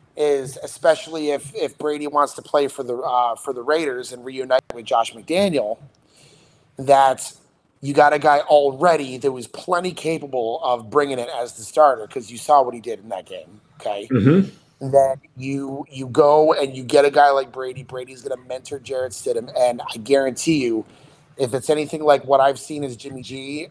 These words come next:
Speaker 1: uh, you know, as, as a Niners fan and season ticket holder watching Jimmy G play these last four years, I think Jarrett Stidham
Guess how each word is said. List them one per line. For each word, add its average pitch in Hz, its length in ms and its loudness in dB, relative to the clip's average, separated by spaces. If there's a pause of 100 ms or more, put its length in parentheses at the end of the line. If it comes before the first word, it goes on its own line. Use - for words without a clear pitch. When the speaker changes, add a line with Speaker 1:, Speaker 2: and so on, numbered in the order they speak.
Speaker 1:
uh, 127 320 4
you 135 140 -6
know, 123 140 0
as, 123 300 -4
as 123 200 -2
a 127 60 -8
Niners 127 540 -4 (100)
fan 135 360 -4
and 127 240 -10
season 127 320 -12
ticket 147 260 0
holder 127 220 4
watching 123 380 2
Jimmy 123 260 -10
G 120 200 -14
play 139 220 -4
these 127 180 -14
last 117 260 -6
four 135 200 0
years, 135 480 -8 (540)
I 147 120 4
think 127 180 -6
Jarrett 139 320 -2
Stidham 131 540 0